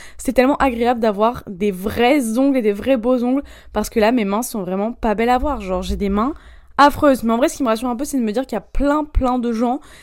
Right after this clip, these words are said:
qui sont dans le même cas que moi, et qui n'arrivent pas à arrêter de se ronger les ongles, et qui ont toujours eu des ongles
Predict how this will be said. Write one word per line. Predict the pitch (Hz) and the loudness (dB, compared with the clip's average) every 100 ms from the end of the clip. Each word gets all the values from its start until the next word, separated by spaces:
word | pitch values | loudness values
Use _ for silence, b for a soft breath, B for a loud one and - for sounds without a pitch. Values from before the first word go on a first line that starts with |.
| B | B
qui | - 220 | -14 -6
sont | 240 | -2
dans | 240 | 0
le | 226 | 0
même | 240 | 0
cas | 240 | -2
que | 233 | -2
moi, | 233 254 | -2 -2
et | 247 | -4
qui | - 220 | -6 -6
n'arrivent | 196 202 - | -4 -6 -2
pas | 262 | -2
à | 233 | 0
arrêter | 202 214 | -2 -6
de | |
se | - | -6
ronger | 220 220 208 | -4 -2 -2
les | 214 214 | -2 -2
ongles, | 240 285 B B B - | -2 -2 B B B -4
et | 233 | -4
qui | - 247 233 233 | -2 -2 0 0
ont | 220 | 0
toujours | - 311 339 - | 2 2 2 0
eu | 294 320 | 0 0
des | 247 240 | 0 0
ongles | 247 240 | 0 -2